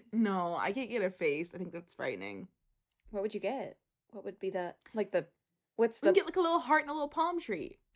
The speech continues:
Speaker 2: Okay. Got it.
Speaker 1: Is that bad?
Speaker 2: I think I,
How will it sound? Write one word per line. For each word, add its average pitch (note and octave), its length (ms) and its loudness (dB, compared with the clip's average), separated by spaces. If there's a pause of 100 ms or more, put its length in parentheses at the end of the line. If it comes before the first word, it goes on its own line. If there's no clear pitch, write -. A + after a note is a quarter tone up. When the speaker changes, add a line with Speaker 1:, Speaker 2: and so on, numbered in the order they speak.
(160)
Speaker 2:
Okay. - 260 0 (580)
Got D#3+ 180 4
it. - 200 -6
Speaker 1:
Is G3 120 -8
that F#3 180 -2
bad? F3 420 -4 (320)
Speaker 2:
I A3 80 -2
think G#3+ 160 -2
I, - 480 -4